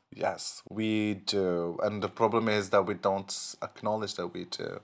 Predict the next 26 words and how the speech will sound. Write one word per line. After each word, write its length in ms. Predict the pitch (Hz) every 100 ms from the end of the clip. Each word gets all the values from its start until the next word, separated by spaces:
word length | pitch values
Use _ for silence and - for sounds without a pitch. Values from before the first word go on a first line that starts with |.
| -
I 80 | 113
mean, 320 | 117 113 107
we 140 | 104 147
have 340 | 139 117 95
racism 580 | 107 117 113 104 90 -
in 140 | 98 -
our 280 | 101 107 92
televisions. 960 | - 95 87 95 - 82 - - - -
I 40 | 92
mean, 280 | 95 90 -
just, 220 | - - _ -
just 200 | 113 -
look 200 | 131 -
at 160 | 120 -
the, 100 | 117 _ -
the, 280 | - 113
the 140 | 110 113
televisions. 720 | - 123 123 135 123 101 - _ _
It's 140 | 143 -
in 180 | 175 175
your 180 | 170
face 560 | 156 - 180 226 202 -
racism. 460 | 143 143 131 120 -
It's 100 | 180
like 160 | 170
the 160 | 160